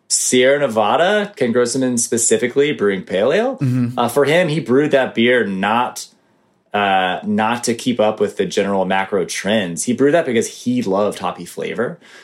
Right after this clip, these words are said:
Speaker 1: Um, so I'd say, like, anyone growing Cascade, uh, when Ken was, was developing the Sierra Nevada Pale Ale, to me, that was prob-, probably the pivotal moment of shifting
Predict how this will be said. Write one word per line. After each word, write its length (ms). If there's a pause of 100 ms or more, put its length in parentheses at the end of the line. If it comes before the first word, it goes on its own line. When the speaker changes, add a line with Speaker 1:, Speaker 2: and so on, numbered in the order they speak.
(140)
Speaker 1:
Um, 360
so 120
I'd 120
say, 100
like, 360 (360)
anyone 340
growing 340
Cascade, 800 (320)
uh, 600
when 160
Ken 340
was, 340
was 140
developing 460
the 80
Sierra 180
Nevada 280
Pale 360
Ale, 260 (220)
to 100
me, 140
that 140
was 100
prob-, 540
probably 420
the 180
pivotal 520
moment 560
of 340
shifting 760